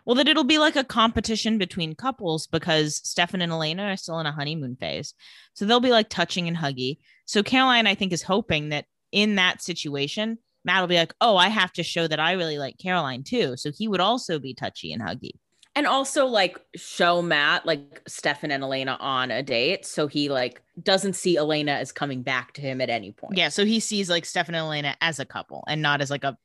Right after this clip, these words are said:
Speaker 1: temporary thing. And Elena, I think, is smart enough to clock that this is what Caroline is doing. She, she could behave differently, but
Speaker 2: I think she knows that, like, it's gonna be awkward. And so she's like, "I don't know, that might be a little weird." And Stefan's like, "No,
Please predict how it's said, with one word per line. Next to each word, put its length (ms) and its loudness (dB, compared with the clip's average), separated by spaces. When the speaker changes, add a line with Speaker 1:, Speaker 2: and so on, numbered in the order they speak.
Speaker 1:
temporary 480 -8
thing. 260 -18
And 440 4
Elena, 380 2
I 100 2
think, 200 0
is 120 0
smart 300 2
enough 180 -2
to 120 -4
clock 380 0
that 160 -6
this 160 -6
is 140 -8
what 140 -8
Caroline 400 0
is 180 -8
doing. 480 -2
She, 300 -4
she 200 2
could 160 4
behave 400 6
differently, 480 -2
but 360 2
Speaker 2:
I 100 4
think 180 0
she 180 2
knows 400 4
that, 140 0
like, 320 0
it's 260 -2
gonna 280 2
be 200 0
awkward. 540 2
And 100 -4
so 100 -10
she's 240 -10
like, 240 -6
"I 320 0
don't 180 -2
know, 240 0
that 180 0
might 180 -6
be 80 -2
a 80 0
little 200 -2
weird." 240 0
And 160 -4
Stefan's 360 -2
like, 160 -2
"No, 40 0